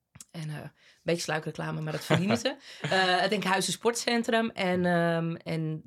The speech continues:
Speaker 1: ja, degene die mij daar begeleidde, die zei, eh, "Nou, Denise, jij gaat, eh, een hele goede instructeur overnemen, want die instructeur gaat weg." En ik dacht, "Overnemen?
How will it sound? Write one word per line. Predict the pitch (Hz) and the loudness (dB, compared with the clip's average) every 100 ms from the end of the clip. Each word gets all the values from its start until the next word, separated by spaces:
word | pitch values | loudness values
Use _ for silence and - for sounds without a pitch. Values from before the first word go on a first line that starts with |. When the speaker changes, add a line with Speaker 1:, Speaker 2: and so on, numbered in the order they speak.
| - | -10
Speaker 1:
ja, | 165 139 | -8 -6
degene | 151 - 180 180 | -6 -2 0 0
die | 170 | 2
mij | 175 165 165 | 2 2 0
daar | 180 180 180 165 - _ _ | 2 4 2 -2 -10 _ _
begeleidde, | 156 190 190 185 196 262 254 160 156 151 160 | -2 0 2 2 2 2 4 4 4 0 -4
die | 165 | -4
zei, | 165 156 156 160 | -2 -2 -2 -4
eh, | 160 160 170 | -6 -8 -6
"Nou, | 254 160 | -4 -4
Denise, | 175 240 294 | -4 -4 -4
jij | 240 226 | -4 -4
gaat, | - 214 214 | -4 -6 -4
eh, | 196 180 - - - | -4 -6 -12 -20 -6
een | 190 | -2
hele | 214 240 196 175 | 2 2 4 2
goede | 175 220 208 | 2 0 0
instructeur | 196 190 180 233 254 - | 0 -2 -2 2 2 4
overnemen, | 220 208 208 208 202 | 2 2 0 0 0
want | 170 | -2
die | 170 | 0
instructeur | 175 170 - 277 | -2 -4 -4 -2
gaat | 285 139 | -2 -4
weg." | 139 123 - - - - - | -6 -8 -8 -14 -20 -20 -20
En | - 160 | -10 -8
ik | |
dacht, | 147 - | -8 -6
"Overnemen? | - 226 190 135 127 135 208 | -2 0 0 -2 -4 -6 -8